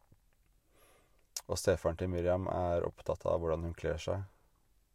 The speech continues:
At hun ikke har på seg for lite klær. Så hun ikke skal friste manneblikk, at hun dekker seg litt til. Og, eh, samtidig er han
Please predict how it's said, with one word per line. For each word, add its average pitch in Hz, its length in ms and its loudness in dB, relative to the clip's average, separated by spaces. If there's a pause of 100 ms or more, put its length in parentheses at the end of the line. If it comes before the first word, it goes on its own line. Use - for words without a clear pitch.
(340)
At - 80 -12
hun 87 140 -4
ikke 85 260 0 (160)
har 82 160 0
på 80 160 -4
seg 82 280 2
for 90 120 -6
lite 85 260 -6
klær. 85 300 4 (2000)
Så - 160 -14
hun 90 100 -6
ikke 85 140 -10
skal 85 260 -2
friste 90 340 -4
manneblikk, 85 640 -4 (240)
at 95 160 -10
hun 92 160 -6
dekker 92 240 -4
seg 87 160 -4
litt 90 160 -6
til. 98 240 0 (2250)
Og, 87 300 4
eh, 87 500 4 (880)
samtidig 85 480 -2
er 78 140 4
han 82 260 -4